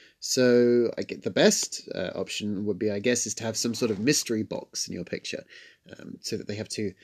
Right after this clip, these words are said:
ask you what's in it if they want to find out. Next tip. Group photos are good, in moderation. Group photos are great because they show that you're social and have a solid group of friends. At the same time, you don't want all photos to be in groups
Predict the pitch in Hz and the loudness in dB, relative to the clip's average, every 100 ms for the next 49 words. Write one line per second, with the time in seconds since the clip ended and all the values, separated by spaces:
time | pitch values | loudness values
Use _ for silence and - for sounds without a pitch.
0 | - _ _ 110 120 - - 107 90 - | -20 _ _ -2 0 -2 -2 -2 -2 0
1 | 120 101 85 98 98 80 - 107 95 107 | -2 -2 -6 -6 -6 -6 -8 -10 -6 -4
2 | 104 - _ _ _ _ _ _ - _ | -6 -10 _ _ _ _ _ _ -20 _
3 | _ _ _ - 139 - - 123 - _ | _ _ _ -4 -4 -2 2 2 2 _
4 | _ 135 156 185 - 175 160 160 151 131 | _ 0 8 8 8 4 6 6 4 4
5 | 120 117 104 87 - 151 175 170 151 127 | 4 4 2 0 -4 0 4 6 6 6
6 | 110 - - _ _ _ _ - _ _ | 4 -4 -14 _ _ _ _ -20 _ _
7 | - 208 185 - 196 160 135 123 - 147 | 0 2 4 8 10 10 6 0 2 4
8 | 135 123 135 131 120 143 139 196 196 175 | 6 2 -6 -6 2 2 6 6 6 4
9 | 139 139 - 185 175 - 110 117 123 120 | 0 -2 4 6 6 2 -2 0 0 0
10 | - 170 160 131 156 131 113 139 139 110 | 4 6 6 4 2 2 0 2 2 0
11 | - - - - _ - 147 - 226 180 | -10 -16 -20 -20 _ -6 0 4 6 4
12 | - 175 143 117 - 160 151 233 208 151 | 6 6 6 -2 -6 -4 4 4 4 2
13 | 156 156 - 147 143 131 127 131 123 113 | 2 0 6 8 8 6 0 0 0 4
14 | 160 131 - | 6 6 2